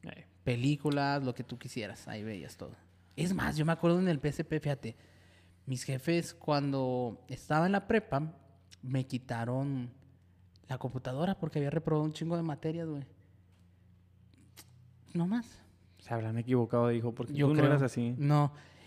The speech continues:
Speaker 2: Y, ¿sabes cómo me, me metí al Messenger en ese entonces? Desde el P S P, güey.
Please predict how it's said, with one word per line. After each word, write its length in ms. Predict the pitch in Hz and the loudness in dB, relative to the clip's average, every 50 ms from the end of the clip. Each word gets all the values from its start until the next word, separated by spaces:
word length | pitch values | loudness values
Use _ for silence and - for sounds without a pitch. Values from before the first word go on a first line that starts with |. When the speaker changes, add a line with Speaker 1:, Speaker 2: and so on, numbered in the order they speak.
| - - _ | -20 -20 _
Speaker 2:
Y, 500 | - 165 185 190 202 208 202 - - - - - - - - - | -2 2 4 4 4 4 2 0 -6 -16 -20 -20 -20 -20 -20 -12
¿sabes 260 | - - 156 170 160 | -4 -2 0 0 0
cómo 200 | - 196 196 202 | 2 2 4 4
me, 160 | 202 202 196 - - | 4 4 2 0 -2
me 180 | 160 160 165 156 | 0 2 2 2
metí 260 | 151 147 - - 156 | 2 2 0 0 0
al 140 | 165 170 175 | 2 2 2
Messenger 520 | 170 170 170 156 - 190 180 175 175 165 | 2 2 2 0 0 0 0 0 0 0
en 80 | 165 160 | 0 0
ese 140 | 156 - 175 | 0 0 -2
entonces? 600 | 165 - - 175 180 180 - - 151 - - - | -2 -2 -2 -2 -2 -4 -6 -12 -16 -16 -16 -14
Desde 300 | - 143 147 147 139 165 | -8 -4 -4 -2 0 0
el 100 | 160 139 | -2 -2
P 120 | - - 151 | -2 -4 -6
S 200 | - - - 151 | -4 -6 -6 -8
P, 220 | - - 156 170 | -6 -6 -6 -6
güey. 200 | 170 165 151 - | -6 -6 -8 -10